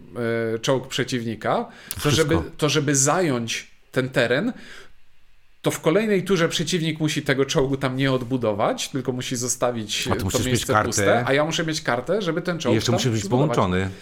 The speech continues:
Speaker 1: Oczywiście, więc tak, y, jednostkowo wydaje się to bardzo przytłaczające i krępujące. Ale każdy gracz ma w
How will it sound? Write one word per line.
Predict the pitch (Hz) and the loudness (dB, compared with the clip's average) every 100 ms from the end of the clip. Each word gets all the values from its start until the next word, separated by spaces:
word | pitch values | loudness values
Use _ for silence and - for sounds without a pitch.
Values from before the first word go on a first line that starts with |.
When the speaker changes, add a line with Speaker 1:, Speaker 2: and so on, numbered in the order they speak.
| - - - | -18 -14 -4
Speaker 1:
Oczywiście, | 120 131 285 311 - 98 104 - - - | -2 0 0 0 0 -2 -4 -12 -20 -16
więc | 110 127 139 - - - - - _ | -2 0 0 -2 -8 -20 -20 -20 _
tak, | - 139 139 | 0 0 0
y, | 156 - 120 135 - | -10 -10 -12 -10 -4
jednostkowo | 147 165 160 160 165 - 147 135 185 | 0 2 2 0 0 0 -2 0 0
wydaje | 175 135 123 156 | 0 2 2 2
się | 160 175 | 0 -2
to | 196 | -2
bardzo | 196 151 127 135 143 165 190 196 | -2 0 0 2 2 2 2 0
przytłaczające | 196 208 196 180 190 165 156 156 196 226 | 0 -2 0 0 2 2 2 2 2 2
i | 214 202 | 0 0
krępujące. | 202 202 202 220 147 117 - 143 - - - - - _ - | 0 -2 0 0 0 -2 -4 -6 -10 -20 -20 -20 -20 _ -8
Ale | - 117 120 | -2 0 0
każdy | 117 135 147 123 113 | 0 0 0 0 0
gracz | 113 98 - | 0 0 -2
ma | 107 90 76 - | -4 -4 -6 -10
w | - - 110 101 | -12 -4 0 0